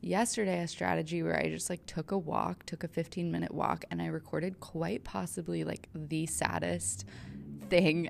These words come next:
ever on this. I'll never share it with anyone. And, like, I think I actually just deleted it before I started recording. I don't, I, like, clicked delete from episode, but I hope I clicked, like, delete from the fucking universe because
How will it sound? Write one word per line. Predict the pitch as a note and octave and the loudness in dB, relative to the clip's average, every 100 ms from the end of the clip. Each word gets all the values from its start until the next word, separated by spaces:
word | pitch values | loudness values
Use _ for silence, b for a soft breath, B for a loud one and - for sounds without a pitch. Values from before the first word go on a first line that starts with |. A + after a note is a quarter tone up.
| - | 4
ever | D3 D#3 F3 G3+ | 2 4 2 4
on | E3+ F#3 G3+ | 2 4 4
this. | A3 - | 2 2
I'll | E3 D#3 | 2 2
never | D#3 D3+ D3 D3+ | 2 2 2 0
share | - D#3+ | 2 2
it | - | 2
with | - | 0
anyone. | - D3+ E3 E3+ E3+ E3 - - - | 0 0 0 0 -2 -6 -18 -20 -2
And, | F3+ E3+ | 0 2
like, | E3+ - - - | 0 -4 -8 -2
I | E3+ D#3+ | -2 0
think | E3 D#3 | -2 0
I | G#3 | 2
actually | F#3+ E3+ E3 - - | 0 -2 -4 -4 -2
just | E3 - - | -4 -6 -6
deleted | - C3 C#3+ - - | -2 0 0 -2 -2
it | - | -4
before | F3 - - | -4 0 0
I | |
started | - - D#2 - | 2 2 0 -2
recording. | - - - - | -6 -2 -2 -2
I | - | 0
don't, | D#3 D3+ - - | 0 0 -4 -4
I, | E3+ - - | -4 -4 -4
like, | F3 - | -4 -2
clicked | - E3 | -2 -2
delete | - D3+ D3 | 0 -2 0
from | - | -4
episode, | - - - F3 | -4 -4 -2 -2
but | E3+ | 0
I | E3 | 0
hope | D#3 - | -2 -4
I | - - - - | -6 -8 -20 -12
clicked, | - - - | -8 -8 -6
like, | D3+ - | -8 -6
delete | - D3+ - | -4 -4 -4
from | - D#3 | -6 -6
the | D3+ | -4
fucking | E3+ D#3+ D#3 | -6 -4 -2
universe | D3+ D3+ D3 - E3 | 0 0 0 0 -2
because | - D#3+ D3+ D3 | -4 -2 -2 -4